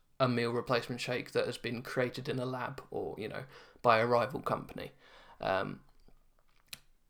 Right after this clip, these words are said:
there are studies that have looked into the effect of meal replacement shakes on, uh, long-term dieting.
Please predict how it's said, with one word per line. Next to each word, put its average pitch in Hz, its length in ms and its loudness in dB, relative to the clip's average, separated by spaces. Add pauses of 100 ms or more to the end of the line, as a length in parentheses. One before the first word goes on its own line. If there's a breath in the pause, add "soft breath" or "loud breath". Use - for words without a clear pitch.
(180)
there 139 140 6
are 127 60 4
studies 165 760 4
that 143 160 4
have 139 180 4
looked 143 300 6
into 135 520 2
the 123 140 2
effect - 560 2
of 117 420 0
meal 127 220 4
replacement 117 480 2
shakes - 640 -4
on, 120 400 0 (580 loud breath)
uh, - 300 -2 (260)
long-term 127 800 4
dieting. 113 580 0